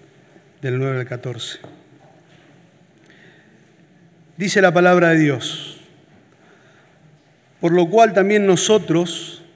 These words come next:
desde el día que lo oímos, no cesamos de orar por vosotros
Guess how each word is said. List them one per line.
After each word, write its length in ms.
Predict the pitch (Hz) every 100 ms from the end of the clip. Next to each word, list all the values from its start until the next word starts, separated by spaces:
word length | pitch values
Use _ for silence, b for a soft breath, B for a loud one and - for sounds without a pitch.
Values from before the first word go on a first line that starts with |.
| - -
desde 260 | 151 160 165
el 80 |
día 300 | 170 214 190
que 160 | - 165
lo 160 | 170 165
oímos, 760 | 196 208 165 170 - - - - _ b b b b b b b -
no 160 | 202
cesamos 500 | 202 202 214 208 196
de 100 | 170
orar 260 | 170 190 165
por 160 | 175
vosotros 880 | 160 156 196 190 156 160 170 - -